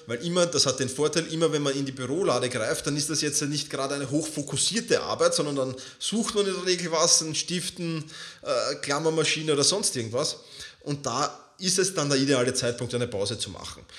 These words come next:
Also Bürolade auch dafür gut geeignet. Die Geldbörse. Ja, Geldbörse auch ein cooler Tipp, ähm, wenn du sparen willst zum Beispiel.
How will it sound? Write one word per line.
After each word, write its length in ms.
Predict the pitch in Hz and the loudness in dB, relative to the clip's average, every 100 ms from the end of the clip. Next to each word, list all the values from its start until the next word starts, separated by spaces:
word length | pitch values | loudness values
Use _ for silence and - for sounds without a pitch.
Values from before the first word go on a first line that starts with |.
| - - | -14 -4
Also 400 | 127 143 143 - - | 2 2 0 -8 -8
Bürolade 600 | 123 120 127 113 147 151 | -4 0 2 4 2 0
auch 140 | 95 - | -2 -6
dafür 420 | 101 110 113 107 - - | -6 -4 -6 -8 -12 -14
gut 300 | - 139 135 - - - | -4 -4 -4 -10 -16 -12
geeignet. 600 | - 104 107 107 - - _ - - - - - - - - _ _ | -8 -4 -4 -6 -10 -14 _ -20 -16 -14 -12 -12 -14 -16 -20 _ _
Die 60 | - | 2
Geldbörse. 540 | 240 233 - 117 - 92 - - - - _ - | 4 4 2 0 0 -4 -12 -20 -20 -20 _ -6
Ja, 280 | 101 262 | -2 -2
Geldbörse 560 | 294 190 - 226 202 135 | -2 -4 0 2 4 4
auch 140 | 233 | 2
ein 100 | 247 | 2
cooler 280 | 240 233 233 | 0 0 2
Tipp, 300 | 247 247 - | 2 0 0
ähm, 320 | - 185 190 185 139 | 2 2 2 -2 -2
wenn 220 | 156 180 185 | -2 -2 0
du 600 | 202 202 202 202 - - | 2 4 2 0 -10 -6
sparen 440 | - - 143 196 170 | -4 0 2 4 4
willst 220 | 139 - | 2 0
zum 120 | 117 | -2
Beispiel. 360 | 95 - - | -6 -8 -12